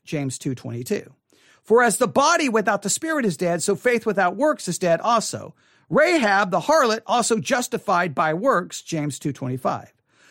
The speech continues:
So if you want to claim the Bible nowhere associates the idea or word of works with salvation or being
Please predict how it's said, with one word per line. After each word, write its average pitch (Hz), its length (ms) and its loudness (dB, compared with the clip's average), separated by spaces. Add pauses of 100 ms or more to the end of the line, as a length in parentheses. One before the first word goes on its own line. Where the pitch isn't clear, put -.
So 269 160 2
if - 120 0
you 247 100 0
want 320 260 4
to 339 80 0
claim 254 260 0
the 220 80 0
Bible 233 320 2
nowhere 233 360 2
associates 214 580 0
the 196 140 0
idea 156 680 0 (320)
or 220 200 4
word 220 720 4
of 180 220 2
works 220 440 0
with - 340 -6
salvation 185 720 0
or 170 80 2
being 190 340 2